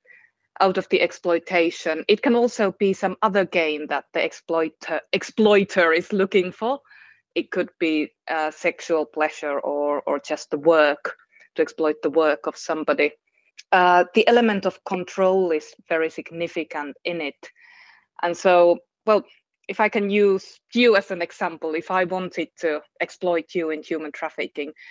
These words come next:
I would find out ways to control you. Uh, those ways could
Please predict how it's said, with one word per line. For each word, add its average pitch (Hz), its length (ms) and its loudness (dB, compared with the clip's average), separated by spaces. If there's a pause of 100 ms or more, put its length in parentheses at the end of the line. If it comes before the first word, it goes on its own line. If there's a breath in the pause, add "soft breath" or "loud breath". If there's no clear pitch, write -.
(360 loud breath)
I 185 100 4
would 175 200 0
find 202 480 0
out 180 340 2 (120)
ways 165 680 0
to - 80 -10
control 180 640 0
you. 147 260 -4 (600 soft breath)
Uh, 175 180 4 (160)
those 214 240 2
ways 240 500 2 (220)
could 180 160 0